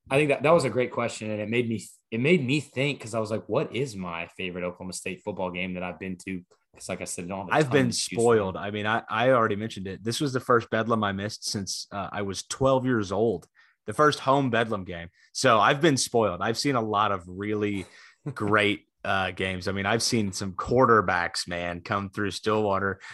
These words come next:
Speaker 2: Sam Bradford, R G three, Colt McCoy. I mean, it, the list goes on and on and on. So it's, it's been fun to be an O S U fan the last, you know, several years.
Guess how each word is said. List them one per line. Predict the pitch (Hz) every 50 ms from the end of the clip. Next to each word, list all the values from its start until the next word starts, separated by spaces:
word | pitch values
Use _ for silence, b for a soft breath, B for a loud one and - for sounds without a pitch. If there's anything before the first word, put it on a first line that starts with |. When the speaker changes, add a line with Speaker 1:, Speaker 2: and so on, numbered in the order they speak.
| B B
Speaker 2:
Sam | - 151 143 139 131
Bradford, | 135 131 131 127 127 117 - 127 123 120
R | 117 120 127 131 131 131
G | 123 107 123 127 123
three, | 120 123 117 123 127 123 117
Colt | - - 131 131 120 92
McCoy. | 120 113 - - 123 123 123 120 117
I | 110 113
mean, | 110 104 98 92 b b b b b - -
it, | 110 127 117
the | 110 113
list | 113 123 131 120 - - -
goes | 113 117 107 101
on | 104 101 98 101 98 95
and | 92 92
on | 95 95 92 90
and | 87 87
on. | 92 90 87 85 85
So | - - - 92 90 90 -
it's, | - 110 107 - - -
it's | 107 107 - -
been | - 139 139 123
fun | - - 120 117 113 110
to | 104
be | 107 104
an | 101
O | 104 101
S | 95 - -
U | 98 98
fan | 95 - 98 90 85 82
the | 80 80
last, | 82 80 80 - - - _ -
you | - -
know, | 76 76
several | - - - 98 95 90 85 90
years. | 90 87 90 87 85 -